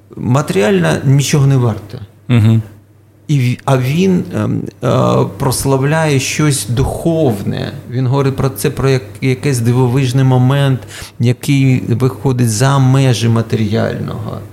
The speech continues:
Speaker 1: Він, е, з-, наповнений не, не просто радістю спасіння свого, але ж і переживанням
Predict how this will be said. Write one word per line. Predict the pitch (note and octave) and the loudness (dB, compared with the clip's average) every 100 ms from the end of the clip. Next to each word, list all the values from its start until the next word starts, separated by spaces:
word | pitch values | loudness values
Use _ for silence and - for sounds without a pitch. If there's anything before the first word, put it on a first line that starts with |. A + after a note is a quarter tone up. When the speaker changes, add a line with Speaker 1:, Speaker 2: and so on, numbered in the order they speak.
| - - - | -20 -20 -10
Speaker 1:
Він, | A2+ B2+ B2 A#2+ - | -2 2 2 2 0
е, | A#2+ A#2 A#2+ A#2+ - - - | 2 4 4 0 -4 -14 -6
з-, | A#2+ A2 G#2 G#2+ - | -2 0 0 -4 0
наповнений | A#2+ A#2+ - C3+ A#2 B2 B2 B2 B2 - | 0 0 0 0 2 4 4 4 0 0
не, | A#2 A2+ - | 0 0 0
не | B2 A#2+ | 0 0
просто | - F3+ - B2 | 0 -2 0 0
радістю | B2 G#2 G#2 G#2+ | 0 0 -2 -4
спасіння | - - G2+ - - A#2 G#2+ A2 - | -6 -4 -4 -4 -2 -2 -2 -4 -6
свого, | G#2 G2+ A2 - G#1+ - - - - - | -10 -6 -6 -6 -8 -12 -16 -18 -18 -12
але | - A2+ A#2 C3 | -2 2 2 2
ж | - - - - | 0 -6 -6 -2
і | B2+ B2 B2 B2 - | 0 2 2 0 0
переживанням | B2 A2 A#2+ C#3 D3+ C3+ A#2+ | 0 0 2 2 2 2 0